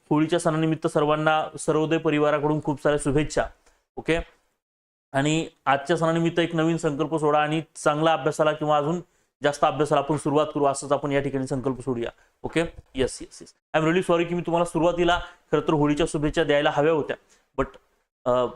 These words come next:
कंटेंटच्या, अ, नादामध्ये मला ते लक्षात राहिलं नाही. ओके, सर्वांना होळीच्या खूप साऱ्या शुभेच्छा. ठीक आहे, चलो.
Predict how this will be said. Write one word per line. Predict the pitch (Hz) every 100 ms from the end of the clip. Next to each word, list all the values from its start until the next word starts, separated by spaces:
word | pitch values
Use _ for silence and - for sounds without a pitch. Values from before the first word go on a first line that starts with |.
| - - _ -
कंटेंटच्या, | 147 139 185 175 - 160 160 151
अ, | - - 135 131 131 131
नादामध्ये | 135 139 147 151
मला | 147 151
ते | 147 151 151
लक्षात | 151 170 160
राहिलं | 135 127
नाही. | 127 - _ _ _
ओके, | 123 165
सर्वांना | 160 143 143 143 156 -
होळीच्या | 135 143 139 143
खूप | 151 123
साऱ्या | 127 123
शुभेच्छा. | 113 113 - - - _ _ -
ठीक | 175
आहे, | 151 - - _
चलो. | 151